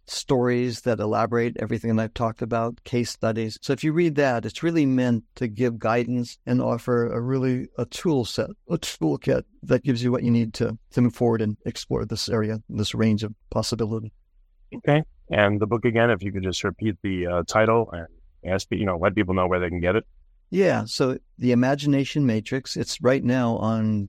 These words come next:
Speaker 1: all the carriers. So it's on Amazon. It's available for pre-order through October twenty-fourth. After that, you can order it. And it is something, it's a really good, the people that have worked with it have really reported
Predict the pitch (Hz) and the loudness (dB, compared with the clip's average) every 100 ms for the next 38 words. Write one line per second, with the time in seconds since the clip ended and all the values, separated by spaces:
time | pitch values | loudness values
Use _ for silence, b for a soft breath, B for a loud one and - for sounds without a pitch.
0 | _ 110 120 113 117 117 - - 131 113 | _ 0 0 0 -2 -4 -12 -6 -2 0
1 | 107 107 117 107 113 120 117 117 107 113 | 0 -2 -2 -2 0 2 2 2 0 0
2 | 110 131 _ - 113 - 113 117 117 - | 0 -4 _ -8 -6 -2 0 2 0 -4
3 | 120 - 135 123 131 - 117 107 113 131 | -6 0 2 2 -2 -4 -2 -2 0 -2
4 | 117 - 117 104 - 196 170 - 110 - | -2 0 -2 -2 0 2 2 0 -6 -6
5 | 98 120 113 - 113 101 110 123 127 - | -2 0 -2 -6 -4 -2 0 0 -2 -6
6 | _ - 143 143 139 - 180 196 247 - | _ -4 -2 -2 -4 -4 0 2 0 2
7 | 196 170 120 113 - 143 180 214 196 151 | 0 0 -2 -2 -2 -2 2 2 2 0
8 | 151 147 151 - 190 180 165 135 143 151 | -4 -2 -2 0 0 2 2 2 2 0
9 | 143 143 _ _ - 139 - 113 101 98 | 0 -6 _ _ -6 -6 -2 -2 0 -2
10 | - 117 110 143 135 120 - 127 120 113 | -4 -4 0 2 2 0 -2 0 2 0
11 | 104 | -2